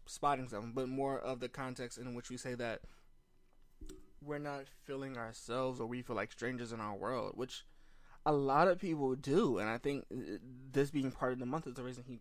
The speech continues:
partially released the way he did. And I think this song in itself is a concept that I've been realizing that it, a lot of people do and a lot of people don't say. Like, this song is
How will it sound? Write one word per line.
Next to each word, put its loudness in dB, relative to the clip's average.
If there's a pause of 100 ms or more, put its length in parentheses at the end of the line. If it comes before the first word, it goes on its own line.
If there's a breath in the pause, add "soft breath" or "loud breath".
(100)
partially -4
released -8
the -10
way -8
he -12
did. -8
And -10
I -8
think -8
this -2
song -6
in -4
itself -4 (880 soft breath)
is 0
a 4 (280)
concept -6
that 0
I've 2
been -6
realizing -4
that -2 (140)
it, -2
a 8
lot 6
of 0
people -6
do -4
and -6
a -10
lot -6
of -18
people -10
don't -12
say. -14
Like, -12
this -6
song -6
is -10